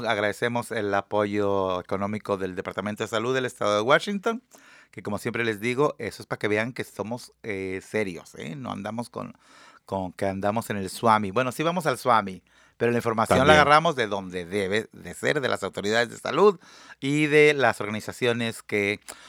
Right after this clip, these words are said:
Speaker 1: ah, ofrecen los servicios para la gente. Y bueno, ah, una de las organizaciones que queremos presumir es que, am, nuestra organización en sí es un proyecto artístico, cultural, socioeconómico, político. Y eso
Speaker 2: Wow.
Speaker 1: es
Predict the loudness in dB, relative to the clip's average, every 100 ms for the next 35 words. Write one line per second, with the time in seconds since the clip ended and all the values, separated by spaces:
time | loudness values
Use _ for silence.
0 | -18 2 6 6 4 2 0 -2 -2 -6
1 | -8 -6 -6 -4 -2 -2 -4 -8 -12 -12
2 | -16 -18 -20 -20 -12 0 6 8 6 4
3 | 4 4 2 4 4 4 2 -2 -2 2
4 | 2 2 0 -2 0 2 2 0 -4 -6
5 | -4 -2 2 2 2 0 2 2 0 -6
6 | -10 -10 -10 -20 -8 4 6 8 6 2
7 | 0 -4 -8 _ 4 4 4 4 4 6
8 | 6 6 2 2 4 4 2 2 4 6
9 | 6 4 6 6 4 -2 -6 -4 -6 -2
10 | 0 0 2 4 6 4 0 0 0 0
11 | -6 -4 2 2 2 -2 _ 2 4 4
12 | -2 -4 -2 0 0 -2 -8 -10 -8 -8
13 | -10 _ _ _ -12 -12 -14 4 4 4
14 | 2 2 4 2 2 2 4 6 6